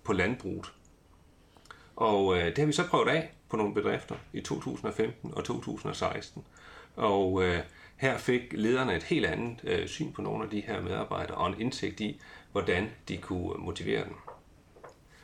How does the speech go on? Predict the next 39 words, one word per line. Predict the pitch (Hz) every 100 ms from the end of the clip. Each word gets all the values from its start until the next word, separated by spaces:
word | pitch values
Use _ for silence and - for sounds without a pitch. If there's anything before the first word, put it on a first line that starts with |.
| - -
Og, | 107 -
og | 117
det | 143
her | 151 120
med, | 104 117
at | 104 -
vi | 107
har | 104 120
fem | - - 139
profiler, | - - 139 120 78 - - - - - - - - - -
det | 101
betyder | 110 - 165 113
jo | 92
ikke, | 101 -
at | 104 92 - - - -
alle | 98 123
bare | 131 92 98
lige | 107 120
passer | - 104 104
i | 101 90 104
en | 90
profil. | - 85 98 85 - - - - - -
Øh, | 90 85 80 87 - - -
man | 95
kan, | 95
man | 101 95
kan | 95
godt | 101 107
ligge | 113 110
lidt | 110 113 117
mellem | 120 90
to, | 85 120 107
men | 90
man | 98 107 113
er |
altid | - 180 165 170 160
lidt | 208 214
mere | 143 135 151 -
en | 156 87